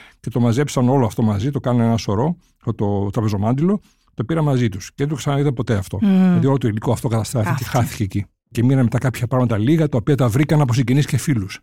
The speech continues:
Speaker 1: Και τα
Speaker 2: Ναι,
Speaker 1: ξαναμάζεψαν
Speaker 2: και τα
Speaker 1: μετά τον
Speaker 2: μαζέψαν.
Speaker 1: πόλεμο, ναι. Έμεινε, λοιπόν, εφτά μήνες στη φυλακή, στις φυλακές Αβέροφ. Τελικά τη γλίτωσε μέσα από διάφορους τρόπους και αφού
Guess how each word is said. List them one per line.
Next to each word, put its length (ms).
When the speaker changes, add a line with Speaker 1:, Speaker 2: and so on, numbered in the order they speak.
Speaker 1:
Και 80
τα 60
Speaker 2:
Ναι, 60
Speaker 1:
ξαναμάζεψαν 360
Speaker 2:
και 60
τα 120
Speaker 1:
μετά 140
τον 160
Speaker 2:
μαζέψαν. 20
Speaker 1:
πόλεμο, 360
ναι. 120
Έμεινε, 220
λοιπόν, 220
εφτά 220
μήνες 220
στη 100
φυλακή, 460
στις 140
φυλακές 340
Αβέροφ. 340
Τελικά 360
τη 100
γλίτωσε 640
μέσα 400
από 140
διάφορους 400
τρόπους 420
και 80
αφού 280